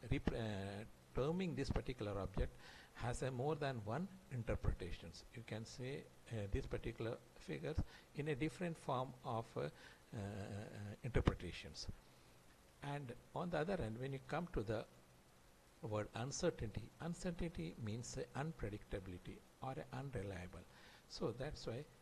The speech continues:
you are not certain about that particular object. So that's why, uh, Doctor Zerde applied this particular fuzzy logic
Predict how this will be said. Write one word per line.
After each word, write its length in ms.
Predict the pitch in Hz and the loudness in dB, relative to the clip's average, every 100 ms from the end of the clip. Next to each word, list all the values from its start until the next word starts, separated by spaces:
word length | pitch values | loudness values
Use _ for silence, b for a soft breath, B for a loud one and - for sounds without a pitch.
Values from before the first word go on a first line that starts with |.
| - | -8
you 100 | 147 | -2
are 60 | 139 | 0
not 220 | 147 175 | 0 0
certain 500 | - 185 190 190 120 - | 0 2 2 4 0 0
about 420 | 123 117 123 127 123 | -6 -2 -2 -2 -2
that 180 | 110 - | -2 0
particular 400 | 104 113 110 104 | -2 -2 0 2
object. 520 | 101 98 - 98 - B B | 0 -2 -6 -4 -4 B B
So 160 | - 151 | -4 -2
that's 320 | 156 - - | -2 -2 -2
why, 160 | 104 107 - - 120 | -2 -2 -8 -8 -4
uh, 40 | 101 | 0
Doctor 260 | 143 - | 2 2
Zerde 460 | 104 - 185 147 92 - - - | 2 6 6 6 2 -4 -8 -6
applied 400 | - 175 190 117 | 0 4 4 2
this 160 | 120 | -2
particular 460 | - 156 202 - 127 | 0 0 0 0 0
fuzzy 340 | - 120 143 139 | 0 -2 -2 0
logic 320 | 107 104 | -2 0